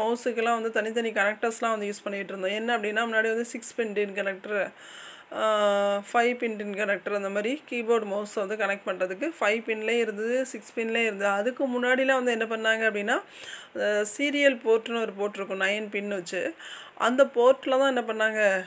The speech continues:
இந்த keyboard, மவுஸ்லாம் வந்து connect பண்ணிட்டு இருந்தாங்க. அதுக்கப்புறம் தான் கீபோர்டுக்கும் மவுஸுக்கும் தனியா din connector வந்துச்சு. So, அந்த din கனெக்டர்லாம் போய் இப்போ வந்து லேட்டஸ்ட்டா நமக்கு என்ன இருக்கு, எந்த ஒரு காம்போனன்ட்டா இருந்தாலும்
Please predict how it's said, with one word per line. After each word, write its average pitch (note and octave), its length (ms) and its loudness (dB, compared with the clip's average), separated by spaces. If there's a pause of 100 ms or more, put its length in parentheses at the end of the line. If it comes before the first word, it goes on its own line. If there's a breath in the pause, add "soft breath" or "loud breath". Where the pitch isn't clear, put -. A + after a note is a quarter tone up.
இந்த A3+ 280 2 (240 loud breath)
keyboard, A3+ 380 2
மவுஸ்லாம் G#3 500 0
வந்து G3 180 -2
connect F#3+ 140 -4
பண்ணிட்டு G3 340 -6
இருந்தாங்க. F3+ 180 -2
அதுக்கப்புறம் G#3 560 2
தான் F4 240 2 (140)
கீபோர்டுக்கும் B3 540 4
மவுஸுக்கும் A3+ 460 -2
தனியா G#3+ 320 0
din A3+ 280 -2
connector G#3 440 -2
வந்துச்சு. F#3 360 -2 (420 loud breath)
So, B3+ 180 4
அந்த A#3+ 120 6
din B3+ 240 0
கனெக்டர்லாம் C4+ 520 4
போய் B3+ 280 2
இப்போ C#4 400 4
வந்து C4 200 6
லேட்டஸ்ட்டா B3 560 4
நமக்கு A3 260 -2
என்ன A3 140 2
இருக்கு, G3+ 420 0 (500 loud breath)
எந்த C4 320 4
ஒரு C4 160 10
காம்போனன்ட்டா A#3 560 2
இருந்தாலும் G#3+ 500 2